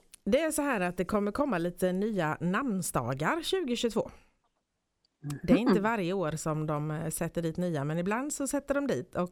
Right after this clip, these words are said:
Speaker 1: i år så sätter de faktiskt dit en, två, tre, fyra, sex, sju stycken, men de tar inte bort någonting.
Speaker 2: Nej, det kommer bli jättemånga varje dag sen till
Speaker 1: Nej,
Speaker 2: slut,
Speaker 1: för att det är,
Speaker 2: eller?
Speaker 1: fast det är faktiskt så att vissa har bara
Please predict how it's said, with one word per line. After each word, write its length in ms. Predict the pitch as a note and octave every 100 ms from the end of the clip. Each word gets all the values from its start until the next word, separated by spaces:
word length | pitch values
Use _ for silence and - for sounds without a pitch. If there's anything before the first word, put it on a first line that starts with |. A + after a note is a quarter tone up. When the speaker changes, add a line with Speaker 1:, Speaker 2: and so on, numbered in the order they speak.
| -
Speaker 1:
i 120 | G3+
år 140 | G#3
så 120 | A#3 A#3
sätter 280 | B3+ -
de 100 | C4
faktiskt 360 | B3+ A3 F#3+ F3+
dit 340 | F#3 D#3 -
en, 220 | - C3+ C3
två, 240 | - -
tre, 300 | - - B2 - -
fyra, 280 | E3+ D#3 - G#3+ G3+ - _ _ _ -
sex, 420 | D#3+ - - -
sju 160 | - F4 F#4+
stycken, 480 | C4+ - E3 E3 F3
men 140 | F#3
de 160 | F#3 F#3
tar 160 | G#3+
inte 220 | A3 G#3+
bort 260 | G#3+ C4 -
någonting. 540 | F3+ C#3 D#3 - B2+ - - _ _ - - _ _
Speaker 2:
Nej, 160 | F#3+ D#3 - -
det 60 | G3
kommer 220 | E3 D#3+
bli 220 | G#3+ F#3 E3+
jättemånga 560 | - - C#3+ D#3 F3
varje 220 | F#3+ F3
dag 200 | D#3 - -
sen 140 | G#3+
till 100 | C4+
Speaker 1:
Nej, 100 | D4+
Speaker 2:
slut, 100 | G3+
Speaker 1:
för 60 | C#4+
att 60 |
det 80 | A3+
är, 60 | G3+
Speaker 2:
eller? 120 | F#3+
Speaker 1:
fast 160 | F#3 E3+
det 80 | A#3
är 60 |
faktiskt 320 | - - C4
så 100 | B3
att 100 | F#3+
vissa 240 | G3 G#3 F3+
har 180 | D4 B3
bara 380 | C4+ G#3 F#3